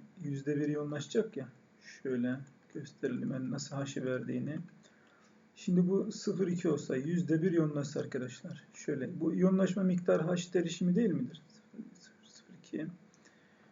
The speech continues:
O zaman bakalım, sıfır iki çarpı sıfır bir bölü yüz. Şimdi buradan ne geliyor arkadaşlar? Şurası iki çarpı on üzeri eksi iki.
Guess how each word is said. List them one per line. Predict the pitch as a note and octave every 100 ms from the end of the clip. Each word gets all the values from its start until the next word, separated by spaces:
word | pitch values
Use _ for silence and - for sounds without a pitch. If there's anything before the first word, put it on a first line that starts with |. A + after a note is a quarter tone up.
| _ _ _ _ _ -
O | A3+
zaman | G#3+ G#3
bakalım, | A3 - F#3+ G3 A3+
sıfır | - - G3 - F#3
iki | F3 - - F3+ F3+
çarpı | - D#3 C#3 - D3 C#3+ F3+ - -
sıfır | - - - - - E3+ - E3+ D3+
bir | F3 C#3
bölü | C#3 F3
yüz. | C#3 - - - _ - _ _ _ - _ _ _ _ - _ _ _ _ _ _ - _ _ - - _ _ -
Şimdi | - F3+
buradan | F#3 G3+
ne | G#3+
geliyor | F#3 D#3+
arkadaşlar? | D3+ - D3+
Şurası | - E3+ C#3+ -
iki | - F3+ - G#3
çarpı | - C#3+ C#3 C#3
on | - F3 D#3+
üzeri | B2+ C#3 F3 -
eksi | G#3+ D#3 - -
iki. | D#3 D3 C#3+ B2+